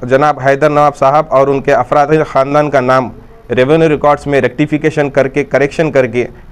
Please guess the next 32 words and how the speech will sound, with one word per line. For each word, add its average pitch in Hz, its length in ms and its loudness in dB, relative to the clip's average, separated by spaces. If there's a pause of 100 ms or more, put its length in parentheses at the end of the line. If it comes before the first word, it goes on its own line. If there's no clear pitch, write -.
(220)
update 131 320 0
कर 143 180 0
देंगे, 143 420 0
तो 160 160 0
उनको 143 380 0
उनका 139 300 -2
हक़ 135 180 0
हासिल 131 320 -2
हो 131 120 0
सकता 123 340 -2
है। 104 220 -6 (840)
चौबीस 156 340 0
अगस्त 165 240 2
दो 156 140 2
हज़ार 151 260 0
इक्कीस 147 320 -2
को 165 180 2
तहसीलदार 147 460 0
शमशाबाद 147 480 0
मंडल 139 320 0
की 147 120 -4
जानिब 131 300 0
से 131 280 0 (520)
रशीदगुड़े 160 600 2
में 165 220 2
चंद 151 560 -2 (240)
गैर 139 240 2
क़ानूनी 156 460 0
जाली 135 300 0
दस्तावेज़ 143 460 0
के 147 160 -2
ज़रिए 131 420 0